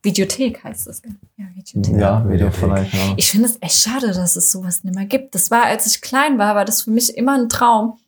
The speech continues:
Speaker 1: Okay, jetzt heutzutage halt nicht mehr ein Traum, aber es war für mich immer ein Traum, irgendwann mal in einer Videothek zu arbeiten. Ich fand es mega geil, der Gedanke daran, dass du dann abends in dieser Videothek bist, dann diese ganzen drei Millionen Filme und,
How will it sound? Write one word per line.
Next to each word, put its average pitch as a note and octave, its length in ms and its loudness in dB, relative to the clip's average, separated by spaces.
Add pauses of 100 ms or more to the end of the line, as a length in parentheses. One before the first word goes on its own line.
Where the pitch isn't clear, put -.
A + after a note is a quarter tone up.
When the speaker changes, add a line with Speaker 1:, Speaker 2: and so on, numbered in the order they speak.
Speaker 1:
Okay, D2+ 680 0
jetzt A3 380 0
heutzutage G3 540 0
halt F#3 160 0
nicht A#3 240 2
mehr F#3 80 0
ein F3+ 80 0
Traum, G3 240 -2
aber F#3 120 0
es E3+ 140 0
war F3+ 80 0
für F#3+ 120 -4
mich F#3 260 -4
immer C4 240 4
ein C#4+ 120 2
Traum, G3+ 340 0
irgendwann A3 440 2
mal F#3+ 120 -4
in F#3 80 -8
einer F3+ 240 -4
Videothek F3+ 560 -6
zu - 180 -6
arbeiten. - 400 -8 (500)
Ich - 100 0
fand A#3+ 200 2
es - 160 2
mega D#4+ 580 6
geil, B3 400 4 (260)
der G3+ 80 0
Gedanke A#3+ 480 2
daran, G#3 340 2
dass G#3 180 0
du F#3 80 -6
dann D#3+ 140 -12 (100)
abends G#3+ 340 -2
in F#3 100 -6
dieser E3 260 -8
Videothek - 600 -10
bist, G3+ 240 -8 (320)
dann G#3 160 2
diese F#3 240 0
ganzen A#3+ 540 0 (260)
drei D#4 360 0
Millionen D#4+ 540 2
Filme C#4+ 840 2
und, A3+ 360 -2